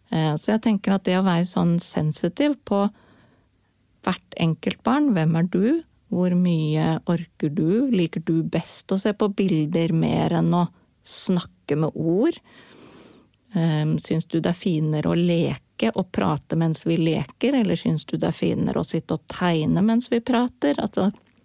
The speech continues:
og så er jo det å, det å virkelig snakke om det som har skjedd, sånn som for Sanna å snakke om det øyeblikket da lillebroren døde, og det som er ordentlig vanskelig,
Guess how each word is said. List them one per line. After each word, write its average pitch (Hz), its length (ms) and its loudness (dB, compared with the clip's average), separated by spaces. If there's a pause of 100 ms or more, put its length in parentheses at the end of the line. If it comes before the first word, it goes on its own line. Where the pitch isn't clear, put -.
(680)
og - 140 -8
så 247 180 2
er 196 100 4
jo 202 60 2
det 185 220 2
å, 196 100 2 (680)
det 190 140 2
å 214 80 4
virkelig 220 640 2
snakke 233 300 2
om 226 80 4
det 208 160 2
som 233 180 0
har 233 80 0
skjedd, 269 300 4 (460)
sånn 202 280 2
som 202 220 0
for 214 80 0
Sanna 196 480 2
å 202 60 0
snakke - 500 -4
om 170 80 2
det - 160 -2
øyeblikket 160 800 0
da 202 80 2
lillebroren 190 600 0
døde, 165 340 0
og 175 140 0
det 160 160 -2
som 175 180 -2
er - 100 -12
ordentlig 165 460 -2
vanskelig, 202 480 0